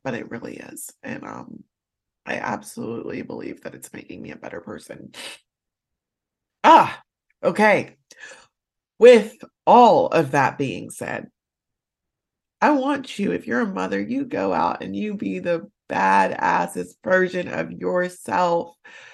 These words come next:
'cause you can. And if you don't ever forget to lean on your support system, because I'm telling you, I wouldn't have gotten through it without mine.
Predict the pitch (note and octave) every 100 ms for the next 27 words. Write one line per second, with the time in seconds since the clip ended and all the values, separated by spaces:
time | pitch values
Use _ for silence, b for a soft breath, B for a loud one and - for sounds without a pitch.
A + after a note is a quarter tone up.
0 | B B B B _ _ _ _ _ -
1 | D#3 E3 - D#3+ - - - - - -
2 | - F3 G#2 - - G3+ G3 F#3 F3 -
3 | D#3+ E3+ D#3 E3 D#3+ D#3+ E3 E3 D#3+ E3
4 | - D#3+ - - E3 - F3 F3 - E3
5 | E3 - G2+ F#2+ F#2+ G2+ G2 F2+ G2 -
6 | F#2 D#2 - - G2 F#2+ - - - -
7 | - -